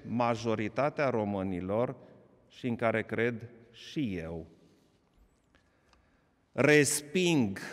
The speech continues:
propunerea pentru Ministerul Educației. Nu voi accepta propuneri care să fragilizeze domenii cheie pentru România, precum educația,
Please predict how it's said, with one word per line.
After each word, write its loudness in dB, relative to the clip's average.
propunerea 2
pentru 0
Ministerul 0
Educației. -2
Nu -2
voi 4
accepta 0
propuneri -2
care 2
să 0
fragilizeze 2
domenii 0
cheie 0
pentru -2
România, 0
precum 2
educația, 2